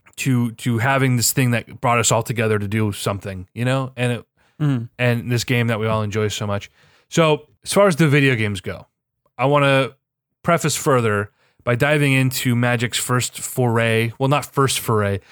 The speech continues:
Speaker 1: first mainstream foray into video games, because we had, there was a, there's, like, a P S one era Magic the Gathering game that was not
Speaker 2: We tried
Speaker 1: good.
Speaker 2: playing it.
Speaker 1: We did, like, Battle Mage, is that right?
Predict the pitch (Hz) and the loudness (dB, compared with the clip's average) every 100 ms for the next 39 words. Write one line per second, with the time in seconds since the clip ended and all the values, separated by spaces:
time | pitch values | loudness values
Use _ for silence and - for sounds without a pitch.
0 | - _ 185 175 151 139 170 - 202 196 | -20 _ -2 0 2 2 2 2 0 -2
1 | - 190 190 190 165 160 147 170 175 180 | 0 0 0 0 -2 -4 -2 -2 0 -2
2 | 185 185 - 131 139 113 143 151 151 143 | -4 -6 -8 -2 -2 0 0 0 2 0
3 | 131 - _ _ _ _ _ _ _ - | -4 -10 _ _ _ _ _ _ _ -2
4 | 156 170 160 143 127 - _ - 143 139 | 4 6 6 2 0 -8 _ -2 0 2
5 | 131 - 151 131 123 127 123 117 113 107 | 0 2 2 2 2 2 2 2 2 2
6 | 107 107 101 107 110 110 117 117 120 107 | 0 -2 -4 -2 0 0 -2 -2 -2 -2
7 | 104 104 98 104 101 104 - _ _ - | -4 -6 -2 -2 -2 -4 -12 _ _ -8
8 | 135 139 - 127 156 151 123 139 127 123 | -2 2 2 2 0 -2 -2 0 0 2
9 | 117 104 104 120 147 160 160 180 135 131 | 0 0 -2 0 0 2 0 0 0 0
10 | 139 143 190 | 2 0 -2